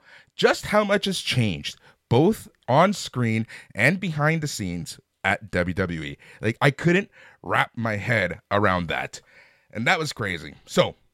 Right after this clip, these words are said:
start with the kickoff show. Hulk Hogan started the show, yada, yada, yada.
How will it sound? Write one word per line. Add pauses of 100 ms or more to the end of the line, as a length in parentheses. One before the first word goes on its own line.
(160)
start
with
the
kickoff
show. (420)
Hulk
Hogan
started
the
show,
yada,
yada,
yada.